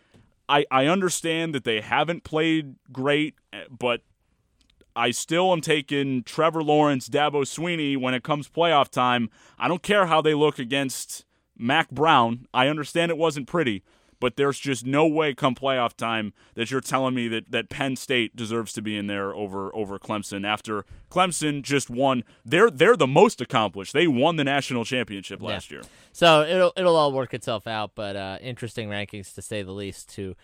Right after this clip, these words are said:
Speaker 2: start the season. And I gotta say, I don't hate the B C S. I never really did. And, um, look, humans just throw darts at dartboards.
Speaker 1: It's
Speaker 2: That's
Speaker 1: gonna
Speaker 2: what
Speaker 1: go
Speaker 2: we
Speaker 1: to
Speaker 2: do.
Speaker 1: eight sooner rather
Speaker 2: Oh, it
Speaker 1: than later.
Speaker 2: absolutely is. A-,
Speaker 1: I
Speaker 2: and
Speaker 1: think
Speaker 2: look
Speaker 1: I, I think the number is six, and I, I,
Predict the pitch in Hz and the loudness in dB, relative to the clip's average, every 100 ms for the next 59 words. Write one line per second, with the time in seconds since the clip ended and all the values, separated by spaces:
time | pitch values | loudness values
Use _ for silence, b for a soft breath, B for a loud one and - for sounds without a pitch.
0 | b b b - 147 131 117 143 135 123 | b b b 0 0 0 -4 -2 0 -2
1 | 120 110 92 120 127 117 - 127 131 127 | -6 -8 -8 -4 -4 -4 -4 -2 -2 -4
2 | - 117 107 113 107 107 95 107 104 107 | -8 -10 -6 -6 -6 -12 -12 -14 -12 -10
3 | 104 104 - _ _ - 104 101 101 104 | -8 -10 -14 _ _ -14 -10 -10 -8 -8
4 | 98 104 101 90 _ - 107 95 92 95 | -6 -6 -8 -8 _ -14 -12 -12 -12 -10
5 | 95 92 95 _ _ _ - 220 _ _ | -8 -8 -12 _ _ _ -16 -16 _ _
6 | _ 123 160 214 220 190 175 185 180 175 | _ -4 0 0 -2 -8 -6 -2 0 0
7 | 180 160 165 185 139 160 - 139 165 156 | -2 -4 -4 -4 0 0 2 2 4 4
8 | 151 - 123 123 113 _ _ _ - 135 | 6 6 6 2 0 _ _ _ -6 -2
9 | 131 123 113 113 117 214 190 175 98 - | 0 0 0 2 8 8 8 2 0 -4
10 | 95 104 101 - - 151 131 151 147 196 | -6 -8 -10 -12 -10 -2 2 2 2 -4
11 | 147 123 139 - 131 143 - 180 - 135 | -2 0 2 2 -2 -2 -4 -6 -4 -4
12 | 131 143 147 120 - - 117 135 - - | -2 -4 -4 -6 -8 -6 -6 -6 -10 -16
13 | - - 117 113 110 - 123 | -18 -8 -2 -2 -2 -8 -14